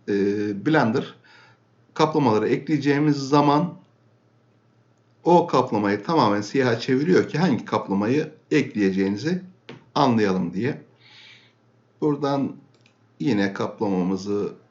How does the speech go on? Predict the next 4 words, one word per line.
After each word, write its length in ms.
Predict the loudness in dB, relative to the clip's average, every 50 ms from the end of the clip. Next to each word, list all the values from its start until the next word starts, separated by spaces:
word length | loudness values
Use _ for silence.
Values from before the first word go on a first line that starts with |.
| _ _ _ _ _ _ _ _ _ _ _ _ _ _ _
hangisi? 520 | -10 -10 -8 -8 -8 -12 -12 -10 -12 -8 -6
Hair. 440 | -6 -6 -6 -6 -6 -8 -10 -12 -16 -20 -20 -20 -20 -20 -20 -20 -20 -20 -20 -20 -20 -20 -20 -20 -20 -20 _ _ _ _ _ _ _ _ _ _
Hair 340 | -14 -12 -12 -12 -14 -14 -14
diffuse. 460 | -14 -14 -12 -14 -14 -14 -14 -16